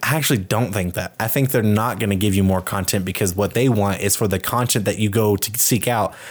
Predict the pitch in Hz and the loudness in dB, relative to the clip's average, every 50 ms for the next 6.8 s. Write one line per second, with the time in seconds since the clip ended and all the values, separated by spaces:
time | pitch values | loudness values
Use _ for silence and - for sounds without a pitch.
0 | - - - - 127 110 107 101 92 110 117 120 - - 104 95 - 135 143 135 | -20 -12 -6 -2 0 2 4 4 4 2 2 0 -2 -2 -2 0 2 2 4 4
1 | 113 107 98 95 - - - - - - - 160 147 131 113 107 113 123 117 110 | 4 2 2 0 -2 -8 -16 -20 -8 -4 0 2 2 2 2 2 2 2 2 0
2 | - - 113 120 120 107 101 - - 117 - - 98 90 - - 113 101 - - | 0 -2 -2 0 0 0 0 0 -2 -2 0 0 -2 0 0 0 0 0 -2 -4
3 | - - - - - 139 127 - 113 101 98 98 - - _ _ _ - 139 110 | -6 -10 -16 -6 -2 -2 0 2 2 2 2 0 -2 -8 _ _ _ 0 0 2
4 | 92 90 87 82 - - _ - 123 113 113 - - - - - - - 151 135 | 2 2 0 -2 -6 -10 _ -4 -2 -2 -2 -2 -2 -2 -4 -2 -2 -2 0 2
5 | 226 202 123 101 - - 92 85 - - - - 139 123 120 113 113 - - - | 2 2 2 2 2 0 0 -2 -2 -2 0 2 2 2 2 2 0 -4 -10 -20
6 | - - - - - - - - - 165 156 147 143 - - | -20 -20 -20 -20 -20 -10 -4 -2 2 2 4 4 2 0 -2